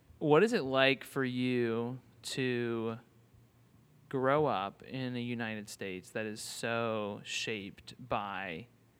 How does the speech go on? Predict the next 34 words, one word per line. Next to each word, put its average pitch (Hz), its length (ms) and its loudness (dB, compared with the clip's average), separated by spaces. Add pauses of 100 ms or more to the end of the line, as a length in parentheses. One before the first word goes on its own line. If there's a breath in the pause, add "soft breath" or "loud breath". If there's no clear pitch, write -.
(380)
nine 131 260 4
eleven 123 400 2
when 120 100 -2
you 120 120 -4
don't 123 480 0
even 117 240 -2
remember 101 420 -4
it? - 160 -10 (560 loud breath)
Like, 147 160 10
what, 151 220 12
what 156 120 12
is 165 120 12
it 151 80 10
like 131 480 6
to 123 720 4 (640)
live 135 560 10
in 127 120 4
a 123 80 4
world 120 720 6 (600 soft breath)
that 135 100 6
you 143 180 6
have, 131 240 6
you 143 80 -2
know, 135 40 4
everybody's 131 320 2
like, 117 160 -2
"Don't 123 160 2
forget, 110 360 -4
we'll 113 120 -2
never 113 220 -2
forget, 104 480 -6 (200)
re-, - 160 -8
always 117 260 -2
remember," 104 520 -6